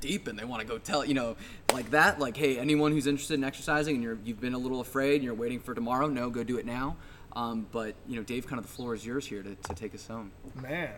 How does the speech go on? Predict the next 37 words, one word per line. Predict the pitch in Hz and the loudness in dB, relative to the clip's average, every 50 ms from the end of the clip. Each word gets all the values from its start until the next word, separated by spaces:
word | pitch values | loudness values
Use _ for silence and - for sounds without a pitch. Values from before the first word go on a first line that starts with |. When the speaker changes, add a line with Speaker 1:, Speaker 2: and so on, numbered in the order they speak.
| - - - - - - - - - - | -12 -14 -16 -16 -16 -18 -20 -18 -10 -2
Speaker 2:
well, | 139 156 147 - | 0 0 0 0
f-, | - - - | -2 -4 -2
I | 156 160 139 123 123 | 0 0 -2 -2 -2
wanna | 143 160 160 143 | 0 2 2 2
thank | - - 156 156 180 185 - | 2 2 2 2 2 0 -4
you. | 127 117 113 123 135 - - - - - | -6 -8 -8 -8 -10 -14 -16 -14 -6 -2
This | 147 143 - 147 | -2 -2 0 -2
is, | 139 113 107 123 | -4 -4 -4 -6
this | 139 131 127 | -6 -6 -6
is | 123 113 123 | -4 -2 0
awesome. | 123 135 143 139 - 117 107 104 104 107 - - - - - - - - - - - | 0 2 0 0 -2 -6 -10 -12 -12 -14 -14 -16 -16 -16 -16 -16 -16 -18 -16 -12 -10
G-, | 139 143 - | -8 -6 -2
it's | 151 143 147 - - - - - - - - - | -2 -2 -2 -2 -10 -10 -12 -16 -16 -12 -6 -2
as | 147 135 127 | -2 -2 0
much | 147 151 151 143 - - - - - - - - - - - | 4 4 4 4 4 0 -8 -8 -8 -10 -10 -12 -14 -10 -4
introspectively | - 160 147 - - 139 - - - - 151 147 147 - - 139 131 120 110 110 120 120 120 120 113 110 107 101 - - - - - - | -2 0 0 0 -2 -6 -6 -6 -4 0 2 2 2 0 -4 -8 -8 -8 -8 -10 -10 -10 -8 -8 -6 -8 -8 -10 -12 -18 -20 -20 -14 -8
rewarding | 127 135 127 123 127 127 127 123 120 120 117 117 | -6 -6 -4 -4 -4 -4 -4 -4 -4 -6 -6 -6
as | 113 110 107 117 | -8 -8 -8 -8
it | 117 117 | -8 -8
is | 120 120 120 117 113 110 107 - - - - - - - - - - - - - - - - - - - - 127 | -6 -6 -6 -6 -6 -8 -10 -12 -14 -16 -18 -20 -20 -20 -20 -20 -20 -20 -20 -20 -20 -20 -16 -16 -14 -12 -10 -10
because | 131 - - 147 131 117 | -8 -4 -2 -2 -2 -2
I, | 131 127 127 123 113 110 - - - - - - - - - | -2 -2 -2 -2 -4 -8 -14 -18 -20 -20 -20 -20 -14 -8 -4
a | 139 | 2
lot | 139 143 143 143 139 | 4 4 6 6 4
of | 123 135 | 4 2
what | 143 127 | 2 0
we're | 131 131 | 0 -2
talking | - 143 135 147 135 | 0 0 0 0 0
about, | 131 120 123 117 113 - | -2 -2 -2 -2 -4 -4
sometimes | 139 135 131 139 123 117 110 117 | -8 -8 -6 -6 -6 -6 -6 -6
I | 117 | -6
don't | 120 120 120 | -6 -6 -8
even | 113 110 110 | -8 -10 -10
think | - 123 117 - | -12 -12 -12 -10
about | 113 110 104 101 104 | -10 -8 -8 -8 -8
it | 104 | -10
anymore. | 101 101 104 101 98 98 | -12 -12 -14 -14 -14 -14